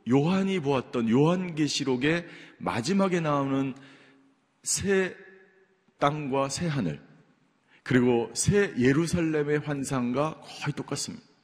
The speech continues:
계시록 이십일 장 일 절부터 삼 절까지의 말씀을 함께 읽겠습니다. 좀 길지만 함께 읽겠습니다. 시작.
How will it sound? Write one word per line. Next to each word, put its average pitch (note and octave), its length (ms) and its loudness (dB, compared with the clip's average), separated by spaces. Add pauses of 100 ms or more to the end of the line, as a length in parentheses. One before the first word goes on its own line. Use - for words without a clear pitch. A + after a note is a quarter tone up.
(960)
계시록 D3 340 6
이십일 B2+ 320 4
장 B2+ 360 6
일 C3 160 0
절부터 B2+ 400 2
삼 G3 200 4
절까지의 D3 480 2
말씀을 A2+ 440 2
함께 C3+ 520 0
읽겠습니다. F#2+ 500 -2
좀 C3+ 140 -2
길지만 B2+ 720 2 (120)
함께 A#2+ 480 2
읽겠습니다. E2 720 0
시작. G2+ 800 0